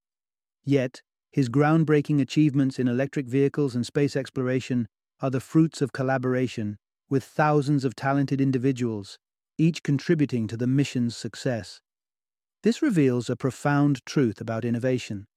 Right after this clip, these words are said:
The journey to world-class achievements is rarely a solitary endeavor. It is paved with the insights, encouragement, and expertise of a network of collaborators, from teachers and mentors to peers and team members.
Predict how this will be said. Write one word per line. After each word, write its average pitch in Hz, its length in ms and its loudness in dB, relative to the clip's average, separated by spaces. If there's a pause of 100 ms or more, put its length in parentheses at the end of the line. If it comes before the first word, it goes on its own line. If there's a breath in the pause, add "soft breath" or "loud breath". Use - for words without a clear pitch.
(500)
The 139 100 2
journey 165 580 2
to 143 120 -4
world-class 147 840 0
achievements 120 680 -2
is 123 160 -4
rarely 127 560 0
a 117 80 -6
solitary 127 640 -2
endeavor. 120 460 -2 (560)
It 143 120 0
is 143 120 2
paved 160 520 2
with 127 100 0
the 127 120 0
insights, 156 840 0 (100)
encouragement, 147 840 2 (160)
and 139 200 0
expertise 139 920 0
of 127 100 -2
a 131 60 0
network 135 580 0
of 120 120 -6
collaborators, 123 920 -4 (880)
from 143 160 2
teachers 202 420 2
and 180 160 4
mentors 139 640 0
to 143 100 -2
peers 147 480 2
and 139 160 0
team 123 280 0
members. 104 500 -8